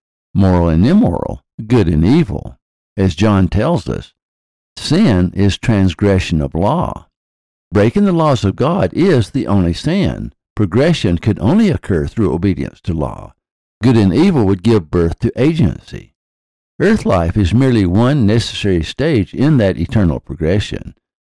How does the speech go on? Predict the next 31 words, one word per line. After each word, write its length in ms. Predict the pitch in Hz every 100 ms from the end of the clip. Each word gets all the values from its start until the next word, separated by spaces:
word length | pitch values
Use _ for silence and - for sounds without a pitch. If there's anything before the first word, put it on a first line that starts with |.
| _ _ -
In 120 | 151
heaven, 440 | 147 247 220 82 82
two 180 | - 202
terms 400 | - 160 117 95
are 120 | 95
introduced 560 | - 120 113 98 98 85
by 180 | - 85
God, 520 | 85 73 50 - - _ _ _ -
free 200 | 104 139
will 440 | 123 95 87 90 82
and 180 | 104
agency. 680 | 87 139 190 101 - - - _ _ _ _ _ _
Will 360 | 110 165 233 113
is 140 | 90
set 260 | - 131 - -
free 220 | 110 110
by 220 | 95 90
conditions 600 | 87 123 95 82 - 64
of 160 | 82 76
law, 440 | 87 175 - - _ _ -
and 180 | 101 -
agency, 640 | 127 233 233 - - 78 71
which 240 | 123 110
begins 360 | - 110 123 101
with 120 | 92
a 120 | 87
knowledge 400 | 90 95 185 160
of 120 | 98 92
good 160 | 95
and 180 | 80 78
evil, 400 | 78 65 85 90